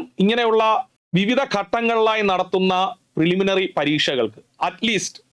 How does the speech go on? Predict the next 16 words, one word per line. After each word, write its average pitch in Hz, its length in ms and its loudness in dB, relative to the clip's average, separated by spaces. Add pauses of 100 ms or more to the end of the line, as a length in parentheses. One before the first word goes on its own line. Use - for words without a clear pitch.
(120)
ഒരേ 202 160 0 (160)
നിലവാരമുള്ള, 208 720 0 (360)
ഒരേ 185 160 0 (120)
നിലവാരം 233 380 0
എന്ന് 226 120 2
ഉദ്ദേശിക്കുന്നത് 220 600 0
അതേപോലെ 220 500 0 (460)
ഹൺഡ്രഡ് 233 540 -2
പെർസെന്റേജ് 226 540 0 (100)
നിലവാരം 220 400 0 (120)
വരണമെന്നല്ല, 196 500 -2 (340)
അല്പം 190 440 -4
മാറ്റം 233 340 0
വന്നാലും 214 320 0
കുഴപ്പമില്ല. 160 400 0 (300)
പക്ഷെ 156 160 -2